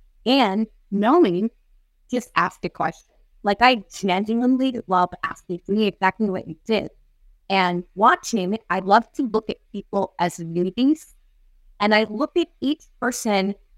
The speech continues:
as a movie. Like, for example, when I went into Active View and I got to experience the stuff that you do and the brain scan and,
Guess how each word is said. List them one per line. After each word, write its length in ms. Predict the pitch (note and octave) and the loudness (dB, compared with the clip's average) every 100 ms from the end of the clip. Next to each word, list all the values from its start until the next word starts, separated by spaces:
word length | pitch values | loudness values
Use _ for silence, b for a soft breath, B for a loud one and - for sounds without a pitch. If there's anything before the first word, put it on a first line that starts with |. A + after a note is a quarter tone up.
| - | -6
as 200 | F#3+ F#3+ | -6 -4
a 40 | G3+ | -4
movie. 320 | A3 F#4 - _ _ - | 0 0 -2 _ _ -2
Like, 180 | G#3 - | -2 -2
for 140 | G#3+ | -4
example, 420 | G3+ - B3+ A3+ G3 | -4 0 -2 0 -2
when 120 | F#3+ | -2
I 80 | F#3 | -2
went 200 | G3 F#3+ | -2 -2
into 220 | A3 - F#3 | -4 -4 -4
Active 220 | - G3 | -4 -6
View 360 | F#3 F3 F#3+ G3 | -6 -4 -4 -2
and 80 | F3 | 0
I 80 | |
got 220 | F3 F3+ - | 0 -2 -4
to 120 | F#3+ | -8
experience 640 | - - F#3+ F3+ F#3 F3+ | -8 -12 -4 -2 -2 -4
the 100 | _ | _
stuff 220 | - F3 - | -4 -4 -4
that 120 | - | -16
you 100 | D3+ - | -16 -12
do 300 | - C4+ A#3+ | -4 0 0
and 120 | G#3 E3 | 0 -2
the 40 | - | 0
brain 260 | A#3+ B3 | 2 2
scan 440 | - - A3+ G#3+ G3 | -2 -2 2 2 0
and, 160 | F3 | -8